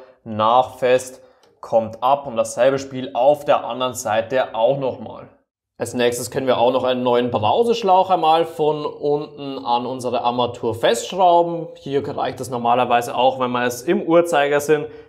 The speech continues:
per Hand festdreht. Natürlich das Gewinde von unten betrachten.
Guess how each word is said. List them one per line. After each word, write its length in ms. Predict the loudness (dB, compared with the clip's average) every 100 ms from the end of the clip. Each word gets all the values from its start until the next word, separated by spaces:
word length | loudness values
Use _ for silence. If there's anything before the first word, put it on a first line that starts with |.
| _
per 440 | -2 2 4 2 0
Hand 320 | 0 0 -6
festdreht. 680 | -2 0 0 0 0 2
Natürlich 300 | 0 -4 -4
das 180 | -4 -8
Gewinde 320 | -8 -6 -6
von 200 | -6 -8
unten 300 | -4 -6 -2
betrachten. 720 | -2 0 0 0 -2 -12 -14